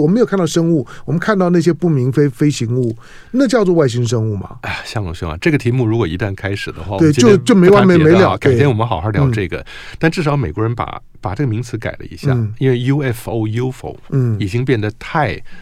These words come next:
Speaker 2: 太 stereotype，
Speaker 1: 嗯。
Speaker 2: 大家都会把U F O直接想到了飞碟，
Speaker 1: 对。
Speaker 2: 尤其在台湾，竟然把U F O翻成幽浮，
Speaker 1: 嗯。
Speaker 2: 那种神秘的、
Speaker 1: 科幻。
Speaker 2: 科幻的，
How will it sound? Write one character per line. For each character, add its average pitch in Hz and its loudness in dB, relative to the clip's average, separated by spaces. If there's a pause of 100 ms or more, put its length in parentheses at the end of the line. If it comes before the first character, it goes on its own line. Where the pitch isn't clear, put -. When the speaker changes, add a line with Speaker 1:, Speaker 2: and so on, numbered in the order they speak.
(320)
Speaker 2:
太 143 0
stereotype， 92 -8
Speaker 1:
嗯。 123 -2
Speaker 2:
大 120 2
家 117 2
都 139 0
会 131 2
把 82 -4
U 107 0
F 113 -4
O - -2
直 - -10
接 104 -4
想 - -8
到 87 -6
了 87 -6
飞 95 -2
碟， - -
Speaker 1:
对。 90 -4
Speaker 2:
尤 123 2
其 147 2
在 131 4
台 95 -6
湾， 117 -2
竟 131 -2
然 120 -2
把 90 -4
U 127 -2
F - -10
O 85 -8
翻 123 -4
成 104 -6 (400)
幽 139 0
浮， 110 -8
Speaker 1:
嗯。 127 0 (320)
Speaker 2:
那 135 0
种 90 -6 (640)
神 - -2
秘 151 0
的、 - -12 (220)
Speaker 1:
科 - -4
幻。 - -10 (180)
Speaker 2:
科 110 -10
幻 110 -6
的， 78 -10